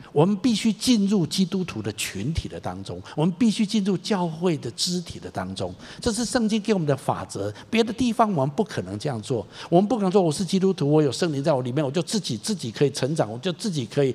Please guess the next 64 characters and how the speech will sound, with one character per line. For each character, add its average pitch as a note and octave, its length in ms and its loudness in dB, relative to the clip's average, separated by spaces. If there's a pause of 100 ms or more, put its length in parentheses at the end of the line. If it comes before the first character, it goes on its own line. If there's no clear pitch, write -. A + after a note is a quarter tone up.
(120)
呃， A#2+ 160 -2
发 D3 220 2
展 B2 160 -4
很 F#2+ 120 -8
多 B2 160 -2
恩 B2+ 200 -2
赐 B2 180 -6
出 A2 220 -6
来。” - 180 -8 (160)
圣 A3+ 220 -2
经 A#3+ 180 0
没 G#3+ 120 0
有 D#3 120 0
给 A2+ 140 -4
我 F#2+ 60 -6
们 G2 100 -10
这 A2+ 100 -6
一 A2 60 -4
条 E2+ 240 -8
路。 G2 180 -6 (1400)
只 D#3 160 0
要 G#3+ 160 2
是 A3+ 120 0
基 F#3+ 220 0
督 G3+ 140 -2
的 E3+ 80 2
教 E3+ 240 -4
会， D#3+ 260 -4
神 - 360 0
都 F#3+ 140 0
要 G3 200 2
我 A2 180 -2
们， F#2+ 100 -8 (580)
你 E3 180 2
所 A#2 200 -4
在 F3 200 -4
的 B2+ 120 -4
地 C#3+ 200 -2
方， B2 260 -2 (220)
神 - 180 -2
要 G#3+ 140 2
你 B2+ 100 -2
进 G#3+ 260 0
入 F3+ 140 0
一 B2+ 60 -6
个 B2 80 2
教 A#2+ 260 -4
会 A2 220 -4
的 F#2 100 -8
里 F2+ 100 -8
面。 G#2+ 140 -6
当 F3+ 100 6
然， C#3+ 160 2
惊 F3 200 0
奇 B2 120 -2
教 C#3 220 2
会 C3 160 0
是， C#3 200 -8
就 G3 140 0
是 D#3+ 140 -2
一 C3+ 40 -2
个 B2 100 0
教 A#2+ 200 2
会。 A2 240 -2